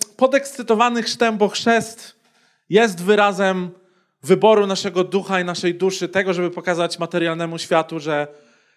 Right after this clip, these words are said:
wierzę w Jezusa Chrystusa, zdecydowałem się za Nim pójść i chciałem to pokazać ludziom, mimo że może żyjemy w czasach, może żyjemy nawet w mieście, w którym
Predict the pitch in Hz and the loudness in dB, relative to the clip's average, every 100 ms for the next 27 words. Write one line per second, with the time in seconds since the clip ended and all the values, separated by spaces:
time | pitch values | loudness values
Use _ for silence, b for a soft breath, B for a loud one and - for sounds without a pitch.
0 | b 131 214 220 196 196 190 196 185 - | b 4 4 4 0 -2 -4 -6 -6 -6
1 | 208 202 196 185 165 175 180 185 185 196 | -8 -2 0 0 -2 -6 -4 -2 0 -2
2 | 196 185 185 175 170 190 190 - - b | -4 -4 -4 -6 -2 -2 0 -4 -14 b
3 | b 165 - 190 180 170 180 165 156 _ | b -16 0 0 0 -2 0 0 -2 _
4 | _ 180 185 180 170 - 180 185 170 160 | _ -8 -4 -2 -2 0 0 2 0 -4
5 | 156 b b - 202 220 196 190 185 180 | -10 b b 0 4 4 4 4 2 0
6 | B B 185 220 214 202 196 180 - 185 | B B 0 2 0 -2 -2 -6 -2 -4
7 | 180 175 165 - _ - 180 208 190 202 | 0 -2 -2 -8 _ -8 -4 -2 0 -2
8 | 190 185 175 147 165 175 175 - 156 151 | -2 -2 -4 -6 -6 -4 -6 -4 -4 -4
9 | b b _ - 170 165 | b b _ -2 0 0